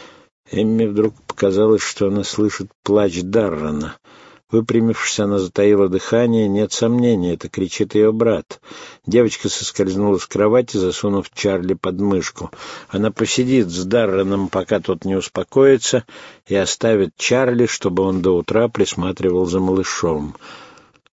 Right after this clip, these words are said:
К удивлению Эммы, в коридоре было темно, хотя здесь всегда оставляли свет на случай, если ей захочется ночью сходить в туалет. На пороге спальни она на мгновение представила себе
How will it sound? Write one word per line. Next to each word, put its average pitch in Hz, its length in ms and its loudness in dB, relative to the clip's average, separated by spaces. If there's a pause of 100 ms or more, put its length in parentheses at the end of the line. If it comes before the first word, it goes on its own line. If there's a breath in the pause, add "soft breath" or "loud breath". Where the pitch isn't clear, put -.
(160)
К - 80 -8
удивлению 117 720 4
Эммы, 135 360 2
в - 120 -10
коридоре 123 420 4
было 127 240 4
темно, 117 640 0 (340 loud breath)
хотя 104 280 2
здесь 98 200 2
всегда 113 440 2
оставляли 92 520 2
свет 120 400 2
на 85 120 -2
случай, 104 420 0
если 92 260 0
ей 90 120 2
захочется 90 600 -2
ночью 98 400 0
сходить 85 440 -6
в - 100 -16
туалет. 87 600 -2 (680 loud breath)
На 90 140 -4
пороге 104 380 2
спальни 110 580 0
она 98 280 0
на 85 120 -2
мгновение 92 800 2
представила 85 720 -2
себе 87 400 0